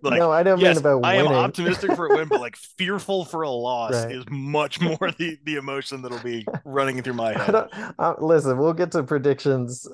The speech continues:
Speaker 2: maybe next week. I'm, I'm, <laughs> I don't know what I'm gonna come up with. <laughs> I'll have to do a little more research on these opponents, 'cause I really haven't been following anybody else's offseason, that's
Speaker 1: No.
Speaker 2: for sure.
Speaker 1: I'm gonna somehow talk myself into us going nine and three when we do the prediction
Speaker 2: <laughs>
Speaker 1: episode,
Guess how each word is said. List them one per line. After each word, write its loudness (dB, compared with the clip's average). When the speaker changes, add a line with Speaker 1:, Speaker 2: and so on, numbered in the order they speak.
Speaker 2:
maybe 0
next -2
week. -2
I'm, -2
I'm, -6
<laughs> -6
I 6
don't 2
know 4
what 4
I'm 0
gonna -2
come 0
up -2
with. 4
<laughs> -4
I'll 2
have -14
to -2
do 4
a 6
little 4
more 2
research 0
on 0
these -4
opponents, -4
'cause -4
I 4
really 2
haven't -2
been -6
following -4
anybody 0
else's 0
offseason, -10
that's -8
Speaker 1:
No. -4
Speaker 2:
for -10
sure. -10
Speaker 1:
I'm 0
gonna 2
somehow -2
talk -2
myself -4
into -8
us -10
going -10
nine -10
and -16
three -14
when -16
we -14
do -14
the -16
prediction -10
Speaker 2:
<laughs> -18
Speaker 1:
episode, -6